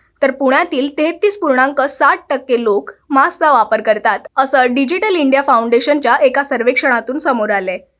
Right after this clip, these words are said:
देशातल्या अकरा शहरांमध्ये सत्तावीस दिवस हे सर्वेक्षण झालं. तेवीस नोव्हेंबर ते एकवीस डिसेंबर दोन हजार एकवीस या कालावधीत नऊशे अकरा जणांच्या मुलाखती झाल्या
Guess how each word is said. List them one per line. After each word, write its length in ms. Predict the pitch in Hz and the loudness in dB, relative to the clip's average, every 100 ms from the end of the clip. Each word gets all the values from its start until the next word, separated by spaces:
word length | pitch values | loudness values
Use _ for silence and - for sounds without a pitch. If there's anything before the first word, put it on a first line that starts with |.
| _ _ - | _ _ -2
देशातल्या 440 | 254 254 262 285 | 0 2 0 2
अकरा 340 | 269 254 294 381 | 0 0 2 0
शहरांमध्ये 720 | 392 302 262 269 294 294 247 277 | 2 2 2 2 2 0 0 -2
सत्तावीस 560 | 294 277 330 370 370 | -2 -2 0 0 0
दिवस 420 | 277 277 247 269 | -2 0 0 -2
हे 120 | - 277 | -2 -2
सर्वेक्षण 540 | 269 240 277 - 302 | 0 0 0 0 0
झालं. 280 | 269 202 190 - _ _ _ _ - | 0 -2 -6 -12 _ _ _ _ -4
तेवीस 280 | 339 427 427 | -2 -2 2
नोव्हेंबर 480 | 370 349 359 262 262 | 4 4 4 2 0
ते 120 | 339 | 0
एकवीस 400 | 254 247 359 349 | 0 0 -4 -2
डिसेंबर 420 | 285 277 277 277 | 0 2 2 2
दोन 200 | 240 240 | 2 2
हजार 220 | 240 262 262 | 2 0 0
एकवीस 500 | 226 226 254 247 - | -2 -4 -8 -8 -4
या 120 | 233 | -2
कालावधीत 680 | 226 220 240 294 220 226 - - _ 294 | 0 2 2 2 0 -6 -16 -20 _ 0
नऊशे 320 | 302 311 415 440 | 0 2 2 2
अकरा 300 | 277 294 359 381 | 0 0 0 2
जणांच्या 360 | 302 269 269 | 2 2 0
मुलाखती 520 | 285 233 220 233 240 254 | 0 2 0 -2 -6 -4
झाल्या 280 | 233 - | -4 -6